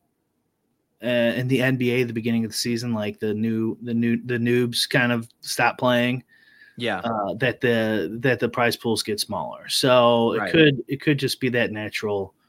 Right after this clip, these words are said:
Speaker 1: flow that happens every season. But my D K rep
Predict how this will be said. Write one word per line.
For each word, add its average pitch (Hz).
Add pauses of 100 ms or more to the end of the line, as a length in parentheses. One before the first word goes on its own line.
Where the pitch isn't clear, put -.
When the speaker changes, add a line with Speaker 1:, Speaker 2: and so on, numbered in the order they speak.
(440)
Speaker 1:
flow 110
that 104
happens 107
every 104
season. 117 (680)
But 165 (600)
my 131
D 139
K 143
rep 110